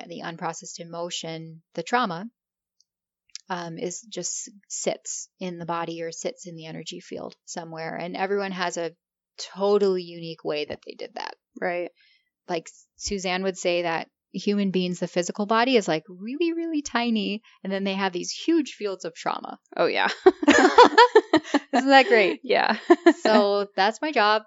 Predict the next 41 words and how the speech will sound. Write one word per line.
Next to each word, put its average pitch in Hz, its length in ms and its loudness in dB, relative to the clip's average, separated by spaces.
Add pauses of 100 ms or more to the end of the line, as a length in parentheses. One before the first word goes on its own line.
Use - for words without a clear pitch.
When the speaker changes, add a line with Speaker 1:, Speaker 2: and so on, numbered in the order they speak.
Speaker 1:
I 202 160 2
just, 202 240 -2
like, 196 300 2
I'm 208 60 -8
like, 226 160 -4
"Oh, 311 100 4
you 226 140 2
have 196 60 4 (160)
Speaker 2:
Yeah. 220 40 0
Speaker 1:
trauma 180 240 0
there, 202 180 2
you 196 120 0
have 170 160 -4
trauma 170 280 -6
there, 180 160 -2
you 175 100 -2
have 165 140 -2
trauma 156 300 -8
there. 214 380 2
We're 185 80 -6
gonna 165 240 -10
open, 185 260 -10
open, 165 300 -10
open. 170 260 -10 (340)
Oh, 370 140 -10
don't - 40 -10
Speaker 2:
Yeah. 143 200 -2
Speaker 1:
you - 100 -6
feel 302 140 -8
better 190 400 -2
six 180 240 -6
months 202 180 -2
Speaker 2:
Right. 220 100 0
Speaker 1:
later." 175 260 -2
Speaker 2:
Yeah. 180 360 -4
Speaker 1:
That's 202 200 -8
essentially 247 380 -2
the 170 60 -2
program. 185 460 -4 (560)
And 196 200 -2
then, 180 400 -4